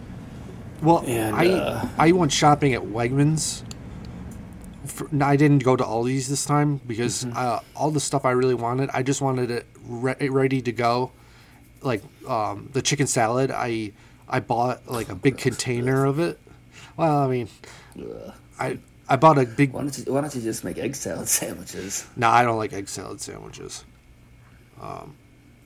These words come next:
Speaker 1: a-, after having 'em at Naples, uh, I had 'em,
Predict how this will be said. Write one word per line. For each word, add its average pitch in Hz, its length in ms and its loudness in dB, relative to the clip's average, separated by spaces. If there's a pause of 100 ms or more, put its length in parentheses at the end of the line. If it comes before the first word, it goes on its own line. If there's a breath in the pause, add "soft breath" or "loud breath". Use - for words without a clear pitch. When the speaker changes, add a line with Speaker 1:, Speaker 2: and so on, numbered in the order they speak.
Speaker 1:
a-, 143 280 4
after 143 680 2 (200)
having 127 400 0
'em 120 160 0
at 104 180 -2
Naples, 123 680 -2 (1400 loud breath)
uh, 101 440 0
I 120 100 -6
had 131 220 4
'em, 117 400 2